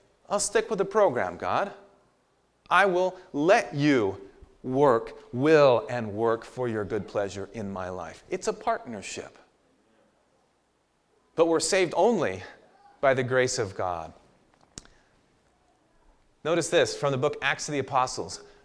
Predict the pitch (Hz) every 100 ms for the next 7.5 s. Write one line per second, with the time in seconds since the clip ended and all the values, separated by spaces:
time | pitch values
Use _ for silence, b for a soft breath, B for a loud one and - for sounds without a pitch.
0 | - 185 214 156 190 190 151 - 143 135
1 | - 127 120 110 123 135 - - 131 123
2 | 117 120 117 113 120 110 - - - -
3 | - _ _ _ _ _ _ _ _ _
4 | _ _ _ _ _ - 175 170 233 277
5 | 240 - - _ _ - 240 269 117 90
6 | 113 - - - 147 139 147 147 147 160
7 | 170 170 202 123